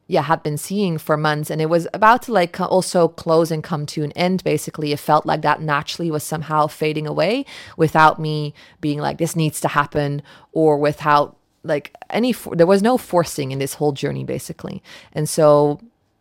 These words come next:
that was naturally coming to a close, but they were more tantric partners. And so, um, basically he asked me to join the soulmate training with him and basically made this, such a gentleman. Um, <laughs> uh, how do you say that?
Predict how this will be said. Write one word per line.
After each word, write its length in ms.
that 340
was 300
naturally 440
coming 240
to 100
a 160
close, 260
but 140
they 160
were 160
more 540
tantric 440
partners. 640
And 180
so, 560
um, 540
basically 580
he 140
asked 300
me 100
to 120
join 560
the 60
soulmate 300
training 280
with 140
him 200
and 120
basically 440
made 240
this, 400
such 360
a 60
gentleman. 680
Um, 480
<laughs> 420
uh, 120
how 160
do 60
you 80
say 200
that? 260